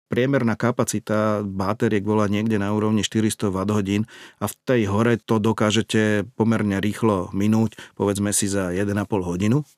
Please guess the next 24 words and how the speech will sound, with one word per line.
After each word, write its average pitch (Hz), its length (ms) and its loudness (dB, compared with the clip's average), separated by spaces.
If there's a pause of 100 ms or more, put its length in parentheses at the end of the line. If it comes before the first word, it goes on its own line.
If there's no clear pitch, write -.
aby 95 160 -6
sme 92 180 -6
mali 92 220 -2
predstavu. 135 560 0 (160)
Takže 123 240 0
sme 123 160 2
hľadali 120 400 0
miesta, 113 560 0
kde 107 240 -2
by 110 300 0 (340)
sa 98 240 0
dalo 104 560 0
dobíjať. 98 800 -4 (120)
No 113 160 2
a 113 60 2
vytvorili 120 420 0
sme 117 160 0
si 117 160 0
vlastný 101 400 -2
projekt 113 560 0
a 98 240 -2
rozbehli 101 480 -2
sme 101 160 -2
proste 98 600 0